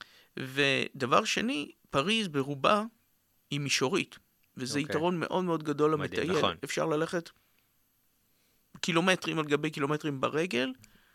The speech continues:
Speaker 1: יש בעצם שני, שתי גבעות.
Speaker 2: מהמם.
Speaker 1: אחת, גבעת המון מרטר, ברובע השמונה עשרה, אה, שזה נמצא ממש בצפון פריז, ויש עוד גבעה קטנה הרבה יותר,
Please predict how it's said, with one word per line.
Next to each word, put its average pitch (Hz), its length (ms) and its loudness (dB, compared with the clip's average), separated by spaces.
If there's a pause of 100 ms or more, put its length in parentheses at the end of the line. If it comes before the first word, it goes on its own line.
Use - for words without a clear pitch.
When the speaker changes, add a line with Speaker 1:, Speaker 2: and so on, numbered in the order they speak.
(340)
Speaker 1:
יש 185 140 -2
בעצם 185 300 0
שני, 208 720 0 (400)
שתי - 220 0
גבעות. 165 440 0 (560)
Speaker 2:
מהמם. 107 140 -10 (340)
Speaker 1:
אחת, 151 480 4 (120)
גבעת 151 460 -4
המון 147 320 0
מרטר, 147 360 0 (880)
ברובע 120 300 -2
השמונה - 360 -8
עשרה, - 300 -8 (1500)
אה, 123 160 -2
שזה 135 280 -6
נמצא 135 340 -4
ממש 127 260 -2
בצפון 160 540 -4 (720)
פריז, 226 320 -2
ויש 285 180 0
עוד 254 120 2
גבעה 202 360 4
קטנה - 360 2
הרבה 147 260 4
יותר, 180 500 4